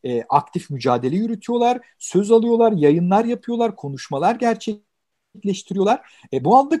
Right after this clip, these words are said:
lokantalar kuruyorlar, kooperatif fırınlar işletiyorlar ve burada elde ettikleri gelirlerle başka kadınlar özgürleşsinler diye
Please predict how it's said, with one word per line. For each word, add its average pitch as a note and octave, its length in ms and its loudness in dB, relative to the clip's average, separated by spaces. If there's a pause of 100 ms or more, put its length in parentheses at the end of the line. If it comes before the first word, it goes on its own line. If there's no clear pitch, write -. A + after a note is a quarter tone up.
lokantalar C#4+ 640 2
kuruyorlar, C4+ 320 -2
kooperatif A3 440 0
fırınlar G#3+ 420 0
işletiyorlar B3 680 -4
ve A3 140 -2
burada B3+ 180 -6
elde C4 180 -4
ettikleri A#3 360 -8
gelirlerle C4 480 -2
başka G3 280 -2
kadınlar A#3 340 -4
özgürleşsinler G#3+ 880 -2
diye C4+ 180 -8